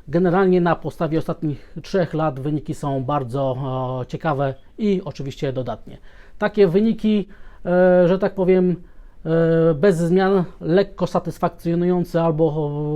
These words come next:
e, zbliżone do satysfakcjonujących, zostały osiągnięte na daxie. I tutaj ewidentnie było w-, widać wpływ konsolidacji.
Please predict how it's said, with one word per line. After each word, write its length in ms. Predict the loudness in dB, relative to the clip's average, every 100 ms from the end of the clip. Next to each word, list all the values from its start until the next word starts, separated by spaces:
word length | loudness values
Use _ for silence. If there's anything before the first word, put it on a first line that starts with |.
| -2
e, 40 |
zbliżone 500 | -4 -2 2 2 2
do 100 | -2
satysfakcjonujących, 1160 | -4 -4 -6 -8 -8 -6 -4 -2 -2 -2 -4 -6 -12 -18 -6 -4
zostały 340 | 0 2 4
osiągnięte 520 | 4 2 2 2 2
na 320 | 2 2 0
daxie. 440 | 0 -2 -2 -4 -8
I 40 |
tutaj 300 | -4 0 0 -2 -16 -8
ewidentnie 500 | -6 0 0 0 -4
było 200 | 0 0
w-, 480 | 0 -8 -6 -4 -4
widać 380 | -4 -4 -4 -10 -18
wpływ 340 | 0 0 0
konsolidacji. 880 | -4 -4 -2 0 2 0 -2 -12